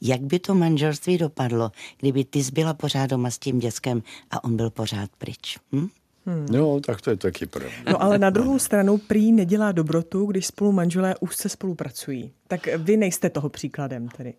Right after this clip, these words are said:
Speaker 3: No, tak nebylo to jednoduchý, ale vydrželi jsme.
Speaker 1: No,
Speaker 3: Jo.
Speaker 1: co to, no, co já to slyším?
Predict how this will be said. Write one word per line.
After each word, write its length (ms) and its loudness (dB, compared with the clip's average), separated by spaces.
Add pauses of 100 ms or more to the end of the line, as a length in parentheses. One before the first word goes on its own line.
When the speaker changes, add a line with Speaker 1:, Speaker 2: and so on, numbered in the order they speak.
(120)
Speaker 3:
No, 180 0
tak 180 0
nebylo 360 2
to 120 2
jednoduchý, 760 2
ale 140 4
vydrželi 520 4
jsme. 340 -2 (180)
Speaker 1:
No, 160 6
Speaker 3:
Jo. 100 2
Speaker 1:
co 320 2 (120)
to, 80 4 (200)
no, 100 6 (160)
co 240 2
já 280 2
to 160 -8
slyším? 840 2